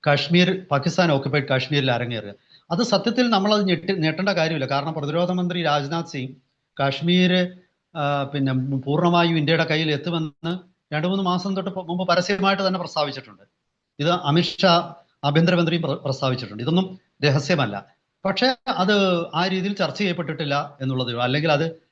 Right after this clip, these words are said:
പലരും ഗൗരവമായിട്ട് എട്-, ഇത് എടുത്തിട്ടില്ല. എന്തായാലും ഇപ്പോഴത്തെ സംഭവ വികാസങ്ങൾ, ആ, കാശ്മീരിൽ ഇന്ത്യ നടത്തുന്ന ഒരു മഹാ നീക്കത്തിൻ്റെ, ഒരു വലിയ നീക്കത്തിൻ്റെ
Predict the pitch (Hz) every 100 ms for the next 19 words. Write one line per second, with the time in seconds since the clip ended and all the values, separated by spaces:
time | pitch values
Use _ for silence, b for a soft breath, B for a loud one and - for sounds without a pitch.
0 | _ 143 135 151 135 143 156 151 139 123
1 | - 131 143 135 135 139 107 95 - _
2 | _ - 185 202 185 170 151 - 143 170
3 | 170 175 - 127 135 143 131 127 131 113
4 | 101 _ _ _ _ _ 123 117 147 143
5 | - 202 202 170 156 180 151 139 139 143
6 | 143 - 139 151 156 139 135 147 185 190
7 | 151 151 165 147 117 120 127 147 180 151
8 | 139 156 147 135